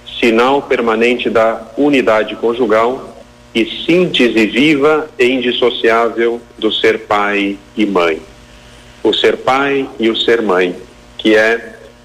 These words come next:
uma nova fase, sem dúvida alguma, na vida dos casais, que traz uma nova responsabilidade,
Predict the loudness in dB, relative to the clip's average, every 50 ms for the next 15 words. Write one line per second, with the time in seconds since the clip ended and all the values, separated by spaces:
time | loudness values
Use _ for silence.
0 | -14 -10 -4 -2 0 2 2 2 2 2 0 -2 -4 -2 -2 0 0 0 0 -2
1 | -4 -6 -8 -6 -4 -4 -2 0 -2 -2 0 2 0 0 2 2 0 2 2 2
2 | 2 2 0 0 0 0 0 0 2 2 2 2 2 2 0 -2 -6 -10 -4 -2
3 | 0 0 0 0 0 0 0 0 0 0 0 2 2 2 0 0 -2 -4 -12 -14
4 | -16 -20 -20 -20 -20 -20 -20 -20 -8 -4 -4 -4 -2 0 0 2 2 2 0 0
5 | -2 -2 0 0 0 0 0 0 -2 -2 -4 -2 -4 -4 -2 0 -2 -2 0 0
6 | -4 -2 0 2 2 2 2 0 -2 -4 -6 -6